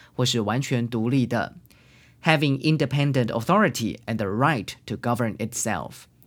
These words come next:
我们来看来自B B C的例句。While democratic Taiwan sees itself as a sovereign state,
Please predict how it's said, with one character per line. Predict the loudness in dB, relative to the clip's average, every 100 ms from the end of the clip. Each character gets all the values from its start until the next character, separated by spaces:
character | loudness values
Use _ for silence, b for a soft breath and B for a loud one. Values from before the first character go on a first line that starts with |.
| b b b
我 |
们 | -2 0
来 | 2
看 | 2 2
来 | 2 0
自 | 0
B | 2 2
B | 0
C | 0 0
的 | 2
例 | 2 0
句。 | 0 -2 -4 _ _ B B B B
While | 4 6 4
democratic | 2 0 0 0 2 0
Taiwan | 0 0 0 0 0 0
sees | -2 -2 0
itself | -2 -2 2 2 0 -4
as | -6 -4
a |
sovereign | -2 2 2 2 -2
state, | -4 0 0 0 -6